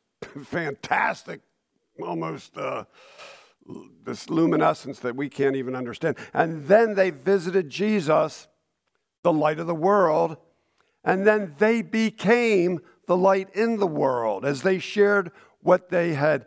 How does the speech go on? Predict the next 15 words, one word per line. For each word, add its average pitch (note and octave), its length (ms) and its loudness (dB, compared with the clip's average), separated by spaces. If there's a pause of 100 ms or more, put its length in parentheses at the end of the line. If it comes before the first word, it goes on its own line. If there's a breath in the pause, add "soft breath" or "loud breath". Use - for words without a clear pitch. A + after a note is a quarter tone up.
(140 soft breath)
seen, G3+ 360 2
what F3+ 160 2
they'd E3+ 200 -4
been D#3 160 0
told F#3+ 380 -2
about D3 340 0
this C#3 180 -10
child. B2 720 -6 (800)
And D#3+ 220 -2
those G#3+ 340 0
who F#3+ 220 0
heard F3 340 -2
what D#3+ 180 -6
they C#3+ 160 -6
shared, D#3 520 -2